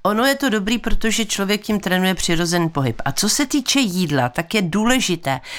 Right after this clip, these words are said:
pohlídat ve stravě bílkoviny. O bílkovinách jsme mluvili nějak před předešlej pořad a to znamená, eh, tvaroh, vejce, maso.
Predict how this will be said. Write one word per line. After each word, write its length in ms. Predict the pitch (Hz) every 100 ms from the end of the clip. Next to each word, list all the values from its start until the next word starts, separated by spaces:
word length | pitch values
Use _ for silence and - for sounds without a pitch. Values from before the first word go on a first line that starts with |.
| - -
pohlídat 460 | 180 - 190 240
ve 140 | 160 170
stravě 460 | - 196 185 185
bílkoviny. 1040 | 151 139 151 175 175 - 208 180 139 113 - - - - -
O 100 | 175
bílkovinách 640 | 214 240 254 254 240 247
jsme 200 | - 247
mluvili 480 | 208 190 202 214 202
nějak 200 | 190 165
před 240 | - 175 -
předešlej 560 | - 196 190 - 180
pořad 480 | 139 131 127 180 - - - - -
a 140 | 156 156
to 200 | - 196
znamená, 760 | 233 233 240 233 240 240 233 -
eh, 140 | 120 120 -
tvaroh, 960 | 156 185 180 170 160 156 - - - 123
vejce, 1000 | 117 170 165 156 - - 147 139 143 139 - - - 143
maso. 840 | 147 165 - - 147 135 139